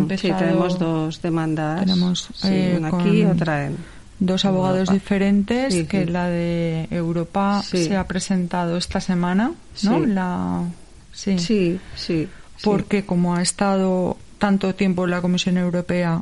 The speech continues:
Speaker 2: Mm.
Speaker 1: recibiendo denuncias sin
Speaker 2: Sí.
Speaker 1: actuar, pues para reactivar eso y hacerles, eh, que se pronuncien. Y además, mañana es cuando lo de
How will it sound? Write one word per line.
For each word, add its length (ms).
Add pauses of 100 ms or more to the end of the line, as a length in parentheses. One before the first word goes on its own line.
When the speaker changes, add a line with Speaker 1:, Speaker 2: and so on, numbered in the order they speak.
(140)
Speaker 2:
Mm. 100
Speaker 1:
recibiendo 840 (680)
denuncias 880 (320)
sin 240
Speaker 2:
Sí. 40
Speaker 1:
actuar, 680 (220)
pues 200
para 240
reactivar 680 (240)
eso 420
y 200
hacerles, 840 (760)
eh, 260
que 80
se 120
pronuncien. 680 (580)
Y 440
además, 720
mañana 720
es 180
cuando 500
lo 200
de 720